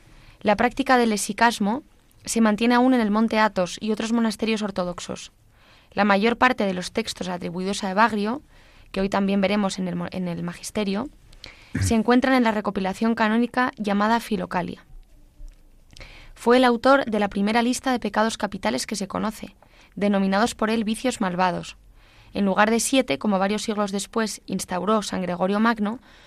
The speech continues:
los pecados nombrados por Evagrio Póntico eran ocho: gula, lujuria, avaricia, tristeza,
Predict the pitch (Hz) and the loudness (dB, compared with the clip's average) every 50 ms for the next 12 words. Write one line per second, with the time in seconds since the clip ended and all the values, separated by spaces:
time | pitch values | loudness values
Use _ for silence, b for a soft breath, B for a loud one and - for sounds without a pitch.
0 | B B B B B 220 240 233 - - 262 254 254 247 240 240 214 220 190 185 | B B B B B 0 0 0 2 0 2 4 4 4 4 4 2 0 0 2
1 | 190 202 214 220 - - 233 233 233 226 220 208 220 214 208 202 226 226 220 214 | 2 2 2 2 0 -2 0 0 2 2 2 2 0 -2 0 2 2 2 2 0
2 | 202 196 - 214 214 208 202 214 214 214 220 214 - - - - - - _ b | -2 -4 -2 -2 0 0 0 0 0 0 0 -2 -4 -8 -12 -12 -14 -18 _ b
3 | b b b b b b b b b - 190 226 254 247 233 233 254 - - - | b b b b b b b b b -4 2 2 4 4 4 2 2 0 -4 -12
4 | - - 196 190 185 - 247 247 226 220 208 208 233 302 - - - - 202 190 | -10 -6 -4 -4 -2 0 0 0 0 0 -2 -2 -4 -4 -6 -8 -4 -2 0 0
5 | 190 185 220 214 202 - - 202 202 208 - 185 185 175 - - 233 220 - - | 0 0 -2 -4 -4 -6 -6 -6 -6 -4 -6 -6 -8 -8 -4 -4 -4 -4 -4 -6
6 | 196 208 269 | -8 -8 -8